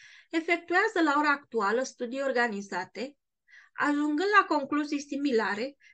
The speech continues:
celor descrise în capitolul de față și în cel care urmează. Editorialul analizează pe scurt cercetările făcute de doctor Ryan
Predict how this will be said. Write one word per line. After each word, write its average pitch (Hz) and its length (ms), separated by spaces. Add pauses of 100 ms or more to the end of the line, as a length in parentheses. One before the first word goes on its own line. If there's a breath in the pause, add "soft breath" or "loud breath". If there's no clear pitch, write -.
(120)
celor 359 300
descrise 269 480
în 247 100
capitolul 240 680
de 202 100
față - 560 (400 loud breath)
și - 160
în 277 240 (120)
cel 302 280
care 302 300
urmează. 233 600 (1500 soft breath)
Editorialul 285 1080
analizează 339 760
pe 277 140
scurt 262 320
cercetările 254 720
făcute 240 480
de 208 200
doctor 233 540 (380 loud breath)
Ryan 214 580